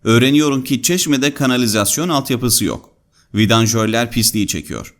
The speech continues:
Bizim şansımıza da bir bayram sabahı evin en kuytu yerine saklanarak kahvaltı yapmak düşüyor. Çeşmeli dostlara durumdan yakındığımda Işıl daha vahimi var.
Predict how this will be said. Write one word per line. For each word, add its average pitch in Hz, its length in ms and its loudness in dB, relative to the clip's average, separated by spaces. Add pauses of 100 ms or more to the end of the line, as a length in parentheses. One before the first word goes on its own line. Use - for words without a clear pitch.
Bizim 127 360 2
şansımıza 127 640 2
da 180 140 -2
bir 170 180 0
bayram 143 340 2
sabahı 123 480 2
evin 123 420 0
en 165 220 0
kuytu 120 340 0
yerine 104 380 0
saklanarak 107 720 -2
kahvaltı 135 480 0
yapmak 104 400 -2
düşüyor. 57 420 -8 (260)
Çeşmeli 165 500 0
dostlara 127 480 0
durumdan 120 400 2
yakındığımda 101 920 -2 (120)
Işıl 156 400 0
daha 165 260 0
vahimi 143 380 2
var. 80 280 -4